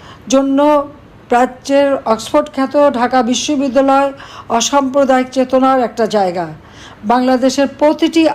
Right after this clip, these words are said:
আন্দোলনে, যেখানে এই আন্দোলন শুরু এবং এখান আন্দোলনের সূতিকাগার হচ্ছে ঢাকা বিশ্ববিদ্যালয়, আজকে সেই বিশ্ববিদ্যালয় স্বাধীনতা বিরোধী চক্রের হাতে।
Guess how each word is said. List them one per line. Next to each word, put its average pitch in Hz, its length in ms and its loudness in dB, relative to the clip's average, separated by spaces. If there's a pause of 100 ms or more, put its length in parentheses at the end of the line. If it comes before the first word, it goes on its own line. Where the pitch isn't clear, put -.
(120)
আন্দোলনে, 247 540 2
যেখানে 233 400 -2 (1160)
এই 233 80 4 (140)
আন্দোলন 233 280 0 (100)
শুরু 254 160 2 (100)
এবং 226 180 -2
এখান 220 160 -2 (560)
আন্দোলনের 226 540 0
সূতিকাগার 262 560 0
হচ্ছে 277 220 -2 (540)
ঢাকা 240 200 2 (140)
বিশ্ববিদ্যালয়, 190 720 -2 (320)
আজকে 226 240 0
সেই 311 240 2 (100)
বিশ্ববিদ্যালয় 262 680 0 (580)
স্বাধীনতা 240 420 0 (120)
বিরোধী 226 340 0
চক্রের 247 540 0 (720)
হাতে। 220 360 0